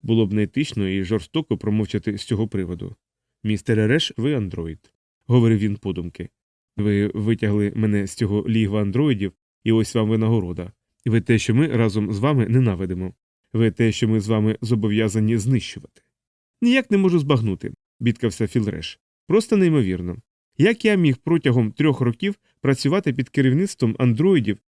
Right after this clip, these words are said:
і ні про що не здогадуватися? Навіть нічого не підозрювати?" "Невже аж три роки? Може, вони нещодавно інфільтрувалися в цю будівлю?" "Вони були тут повсякчас.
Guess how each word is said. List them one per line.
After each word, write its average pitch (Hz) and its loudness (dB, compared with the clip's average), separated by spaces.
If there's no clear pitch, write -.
і 135 2
ні 147 4
про 156 -2
що 185 0
не 147 2
здогадуватися? 104 -2
Навіть 151 2
нічого 165 0
не 160 0
підозрювати?" 104 -2
"Невже 110 0
аж 135 -4
три 101 -2
роки? 90 -8
Може, 120 2
вони 117 2
нещодавно 120 0
інфільтрувалися 110 0
в 117 2
цю 113 -4
будівлю?" 98 -4
"Вони 220 4
були 220 2
тут 214 -4
повсякчас. - -4